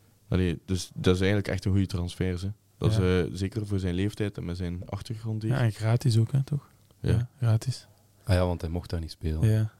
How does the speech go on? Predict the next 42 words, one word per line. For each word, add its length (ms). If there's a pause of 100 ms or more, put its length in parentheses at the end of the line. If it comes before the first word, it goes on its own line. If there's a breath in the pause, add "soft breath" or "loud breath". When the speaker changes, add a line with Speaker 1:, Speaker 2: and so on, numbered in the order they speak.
(140)
Speaker 1:
Ik 100
kan 120
me 60
Speaker 2:
Dus 100
Speaker 1:
ook 60
niet 80
voorstellen 380
dat 100
we 60
de 120
enige 280
waren 300
die 120
aan 80
worden. 400
Speaker 2:
Ja, 380 (140)
en 200
ook, 180
ik 200
vind, 180
een, 360 (140)
ehm, 460
desondanks 500
zijn, 180
eh, 160
hartprobleem 520
en 140
de, 240 (440 soft breath)
zijn, 280
eh, 240
allee, 340
w-, 560
wedstrijdritme 560
dan 180
breken, 260
heeft 140
hij 100
ook 120
blijkbaar 280
echt 300 (500 loud breath)
schitterende, 1000
eh, 100